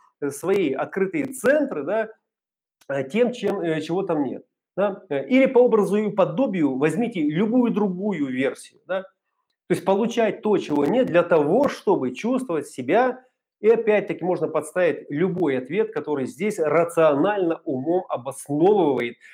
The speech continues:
вот эти вот, э, претерпевания катаклизмов в, в крайностях, э, существующего нестабильного ритма. Что говорит дизайн человека? Он говорит, что аура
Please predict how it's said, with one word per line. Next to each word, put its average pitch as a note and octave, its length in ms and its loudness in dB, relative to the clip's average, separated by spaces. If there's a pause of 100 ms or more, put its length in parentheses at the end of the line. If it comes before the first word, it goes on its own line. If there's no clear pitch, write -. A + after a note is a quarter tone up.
(240)
вот C3+ 180 0
эти E3 140 0
вот, E3+ 280 0 (320)
э, C#3 520 -2
претерпевания F#3 1040 2
катаклизмов D#3+ 1040 -2
в, C3 160 -8
в - 200 -20
крайностях, E3 840 -4
э, C3 280 -2
существующего C#3+ 800 -10
нестабильного A#2 680 -6
ритма. - 280 -20 (1300)
Что - 260 2
говорит G#3+ 300 4
дизайн F3 320 0
человека? F3+ 580 -6 (600)
Он D#3 180 2
говорит, G#3 340 2
что - 300 -4
аура F#3 760 0